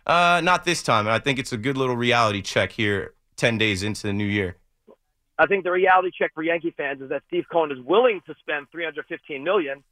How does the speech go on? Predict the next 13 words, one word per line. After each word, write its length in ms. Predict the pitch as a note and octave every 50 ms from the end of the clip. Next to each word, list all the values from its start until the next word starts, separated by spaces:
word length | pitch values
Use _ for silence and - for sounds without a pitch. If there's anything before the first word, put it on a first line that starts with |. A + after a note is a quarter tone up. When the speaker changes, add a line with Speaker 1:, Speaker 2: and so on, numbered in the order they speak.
| _ _ _ _ -
Speaker 2:
and 200 | - F3 F3+ F3
they 120 | F3+ G3 G3+
actually 520 | G#3+ A3 - - G#3+ G3 G3 F3+ F3+ E3 _ -
cut 200 | - G#3+ G3 -
that 200 | - F#3 F3+ - -
offer 360 | F#3 F#3 F3+ - - F3+ E3+
in 180 | - D3+ D3+ C#3+
half 340 | B2 D#3+ F#3+ F#3 F3+ D#3+ B2+ A#2
because 460 | - D3 - - - G3+ G#3+ G#3+ F3+ D3+ B2 B2+
they 120 | C#3+ C#3+
realized 480 | C#3 D3+ F3 F3+ D#3+ D3 D3 C#3+ C3 A#2+
they 80 | D3
were 140 | C#3 C3+ C3